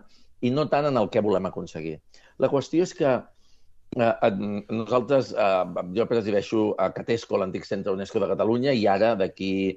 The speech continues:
molt poc, traurem, eh, l'edició en català de l'Informe Mundial d'Educació, aquest que, que, eh, substitueix aquest del setanta-dos i l'Informe de l'os del noranta-sis, que va sortir aquest novembre passat. Què és el que diu? Hem de superar la manera de,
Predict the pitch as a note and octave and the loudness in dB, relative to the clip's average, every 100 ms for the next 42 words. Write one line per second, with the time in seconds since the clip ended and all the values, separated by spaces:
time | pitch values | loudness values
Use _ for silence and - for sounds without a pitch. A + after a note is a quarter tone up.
0 | _ - - - - - - A2+ D#3 C3 | _ -20 -20 -20 -20 -20 -2 0 2 0
1 | - - - _ _ - A2 G2+ G#2+ G#2+ | -2 -12 -20 _ _ -2 2 2 4 2
2 | A#2 B2 - G2+ F#2+ F#2 F#2+ G2 F2+ F#2+ | 2 -4 -2 0 2 0 2 2 0 -6
3 | - A2+ A2 A#2 G#2+ A2+ B2+ - G#2 G#2 | -4 -2 0 -2 2 2 0 -4 -2 -2
4 | G2 G2+ A#2+ A2 A2 G#2+ G2+ G2 G#2 G#2 | -2 -2 -2 0 0 0 2 2 0 0
5 | G#2 B2 A#2+ A#2+ G#2 - G#2+ F#2 - - | -2 2 2 2 0 -2 0 -2 -4 -20
6 | - - G#2 F#2+ F2+ F2+ F2 E2+ E2+ - | -20 -4 0 2 2 0 -2 -2 -4 0
7 | F#2 G2 - - A#2+ A#2 A#2+ A2 G#2 G2 | -2 0 -2 0 0 4 4 4 -2 0
8 | G#2 A2 F#2+ F#2+ F#2 G#2+ F#2 F2 E2+ G2 | -2 -2 -4 -4 -2 -2 -2 -6 -6 -4
9 | F#2 F2+ F2+ E2+ F2+ F2 F#2 G2 A2 - | -2 0 0 0 -2 -2 -2 -2 -2 -6
10 | - - - - - A#2 A#2+ - - G#2+ | -10 -10 -16 -4 -2 -2 -4 -4 -4 -2
11 | F#2+ F2 F#2+ - F#2 D2+ - _ _ - | -2 -2 -2 -4 -4 -6 -6 _ _ -20
12 | - - - F3 C3 A2 G#2 E2+ D#2+ - | -20 -4 4 4 4 2 0 -4 -4 -8
13 | _ - C#3 C#3 C#3 A2 A2+ G#2+ G#2+ G#2+ | _ -4 0 0 2 2 4 4 2 -2
14 | G#2 A2 A2 | 0 2 4